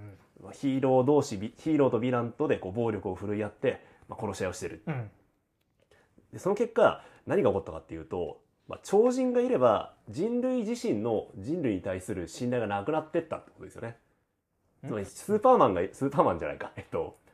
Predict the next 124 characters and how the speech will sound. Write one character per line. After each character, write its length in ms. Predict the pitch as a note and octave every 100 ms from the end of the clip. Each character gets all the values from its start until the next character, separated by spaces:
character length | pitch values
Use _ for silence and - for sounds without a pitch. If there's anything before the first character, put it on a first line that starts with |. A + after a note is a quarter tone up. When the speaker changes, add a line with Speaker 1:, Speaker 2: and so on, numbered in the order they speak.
| _ -
Speaker 1:
ス 160 | F#3
ー 100 | G#3+
パ 140 | A3 A3
ー 40 |
パ 100 | A#3+
ワ 80 | A#3
ー 20 |
を 100 | A2
持 80 | A#2
っ 80 | -
た 80 |
人 180 | F#2 F#2+
間 120 | G2+
が 80 | G#2
い 40 | A2
る 80 |
な 100 | E2+
ら、 260 | F2+ F2 - - _ - C3
例 100 | F#3+
え 40 | B2+
ば、 220 | E2+ - - -
オ 120 | B2+
リ 100 | G#3
ン 80 | A#3+
ピ 80 | B3
ッ 80 |
ク 80 | -
な 80 | G#2+
ん 20 |
か 60 | E2+
や 80 | F2
っ 20 |
て 60 |
も 40 | F2
仕 140 | -
方 200 | C3 D3
が 100 | C#3
な 80 | B2+
い 40 | A2+
ん 40 |
だ 80 | -
と 80 | _
か 80 |
さ。 100 | _ _ _
Speaker 2:
あ 600 | - F3+ F#3+ G3 G3 F#3 F3+
ー、 20 |
は 100 | G3+
い 60 | E3
は 180 | F3+
い 40 | D#3
は 160 | E3
い。 100 | C#3
そ 180 | - A3
う 40 | F#3
そ 140 | F#3
う 20 |
そ 120 | E3+ E3+
う 40 |
そ 100 | A#3
う。 40 |
Speaker 1:
超 100 | A#3
大 240 | B2+ D3+ D3+
天 160 | F3+ D#3+
才 160 | B2
が 60 | G2+
生 80 | G2
ま 100 | A2
れ 40 |
た 120 | A2+
ら、 280 | G#2+ G2+ - G2+
ノ 220 | C3+ A3+
ー 40 |
ベ 100 | C#4+
ル 60 | C#4
賞 180 | A3+ A2
な 80 |
ん 60 | F2+
て 60 | F2+
や 60 |
っ 20 | -
て 40 |
も 40 | -
し 100 | C#3+
ょ 60 |
う 60 | E3+
が 80 | A3
な 80 |
い 40 | A3
じ 60 |
ゃ 40 | A#2
な 100 | F#2
い 40 |
か 120 | F2
っ 60 | E2+ - _ -
て 80 |
い 60 | C3+
う 40 |
風 200 | B2+ C#3+
潮 180 | C3+ C#3
が 80 | C3+
生 40 |
ま 60 | B2+
れ 80 | C3
て、 300 | F#3 - - - - _ _ -
そ 160 | -
う 40 | C3
い 20 |
っ 20 |
た 80 | C#3
も 60 |
の 60 | B2+
が 60 | F2+
全 240 | C#3 C#3
て 100 | -
な 120 | E2
く 80 | F#2+
な 80 | F#2
っ 60 |
て 80 | -
い 20 |
っ 40 | -
て、 140 | -
Speaker 2:
う 40 |
ん。 60 | G2+